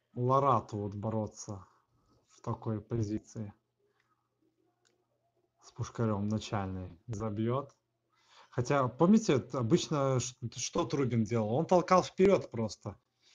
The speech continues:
Хотя не видно, хватает ли подушки, чтобы сделать в бок. Вот реально в бок помогает. Вот я, ну, как бы знаю. С братом проверяли. Кстати,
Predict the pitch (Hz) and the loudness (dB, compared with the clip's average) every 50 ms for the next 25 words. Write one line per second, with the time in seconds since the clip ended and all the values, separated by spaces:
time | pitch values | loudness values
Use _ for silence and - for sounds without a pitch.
0 | _ _ - 127 - - 139 139 147 151 143 147 123 117 117 117 - 117 113 - | _ _ -6 -6 -4 -2 -2 -2 0 0 0 0 0 0 -2 -2 0 -2 -2 0
1 | 131 127 120 123 123 117 120 - 120 117 117 117 - - - - - - - 117 | 0 -2 0 0 0 0 0 0 0 0 0 0 -2 -4 -8 -14 -14 -8 -6 -4
2 | 101 107 101 98 107 113 110 107 104 - - _ _ _ _ _ _ _ _ _ | -2 -2 -2 -2 -2 -2 -2 -2 -6 -8 -14 _ _ _ _ _ _ _ _ _
3 | _ - 110 107 104 104 117 113 110 101 - - - _ _ _ _ _ _ _ | _ -8 -6 -6 -2 0 0 0 0 0 -4 -10 -20 _ _ _ _ _ _ _
4 | _ _ _ _ _ _ _ _ _ _ _ _ _ _ _ _ - - 135 147 | _ _ _ _ _ _ _ _ _ _ _ _ _ _ _ _ -4 -2 0 2
5 | 131 120 113 101 101 101 127 156 156 - - 135 131 127 120 127 123 113 101 98 | 2 2 2 2 0 0 -2 -2 -2 -2 -4 -4 -2 -2 -2 -2 -2 -2 -4 -4
6 | 90 - 104 - - 113 107 104 107 110 110 107 107 101 101 110 117 - _ 127 | -6 -8 -12 -12 -8 -8 -8 -6 -6 -8 -8 -8 -8 -8 -10 -12 -16 -18 _ -12
7 | 123 120 117 117 113 104 98 95 - _ _ - 104 113 107 107 104 110 113 113 | -10 -8 -6 -6 -6 -8 -8 -12 -14 _ _ -14 -10 -8 -8 -8 -6 -6 -6 -6
8 | 110 104 98 98 95 - _ _ _ _ _ _ _ _ _ _ _ _ _ _ | -8 -10 -12 -14 -16 -18 _ _ _ _ _ _ _ _ _ _ _ _ _ _
9 | _ _ _ _ _ _ _ _ _ _ _ _ _ _ _ _ _ _ _ _ | _ _ _ _ _ _ _ _ _ _ _ _ _ _ _ _ _ _ _ _
10 | _ _ _ _ _ - 117 101 113 113 113 113 - - 107 98 - - 113 107 | _ _ _ _ _ -12 -10 -8 -4 -4 -4 -2 -2 -4 -6 -8 -8 -8 -6 -6
11 | 107 104 110 110 107 107 107 104 101 101 98 95 - _ _ _ _ _ _ _ | -4 -4 -4 -4 -4 -4 -6 -6 -8 -10 -12 -12 -16 _ _ _ _ _ _ _
12 | _ _ _ _ _ _ _ _ _ _ _ _ _ _ - - _ - _ _ | _ _ _ _ _ _ _ _ _ _ _ _ _ _ -20 -20 _ -20 _ _
13 | _ _ _ _ _ _ _ - - - 135 120 110 110 - - 117 - | _ _ _ _ _ _ _ -20 -10 -4 -2 -2 -2 -2 -4 -6 -8 -8